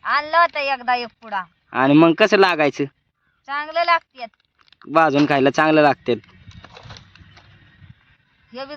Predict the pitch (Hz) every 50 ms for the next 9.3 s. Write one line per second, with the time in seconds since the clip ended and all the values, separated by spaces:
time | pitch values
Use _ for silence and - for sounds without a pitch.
0 | - 302 302 302 302 254 - 285 269 - 247 254 247 254 247 247 262 254 233 _
1 | - 269 262 262 247 240 240 294 370 - - _ - 160 151 156 156 156 160 170
2 | 170 165 160 156 143 131 143 139 139 131 127 120 - - 143 143 143 139 143 143
3 | 139 143 143 131 135 123 - - 123 120 117 104 95 - 98 90 - 82 _ _
4 | _ _ _ _ _ _ _ _ _ _ _ - - - - - 185 180 170 -
5 | - 170 180 185 202 214 190 175 151 139 127 - 143 135 123 127 123 123 120 120
6 | - - - _ _ _ 208 220 240 254 254 262 277 294 349 - _ - - -
7 | - - - 143 165 180 190 170 - 143 131 123 117 110 104 101 101 - - -
8 | - 254 - 302 311 - 302 311 302 302 262 - 294 285 277 285 233 - 269 240
9 | 254 254 226 208 226 240